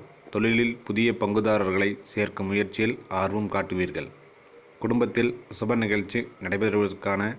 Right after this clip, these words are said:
அறிகுறிகள் தோன்றும். எதிர்பார்ப்புகள் எளிதில் நிறைவேறும். ரிஷபராசி நேயர்களே, செல்வாக்கு உயரும் நாள்.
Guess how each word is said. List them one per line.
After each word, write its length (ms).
அறிகுறிகள் 600
தோன்றும். 380
எதிர்பார்ப்புகள் 760
எளிதில் 500
நிறைவேறும். 500
ரிஷபராசி 600
நேயர்களே, 480
செல்வாக்கு 540
உயரும் 340
நாள். 380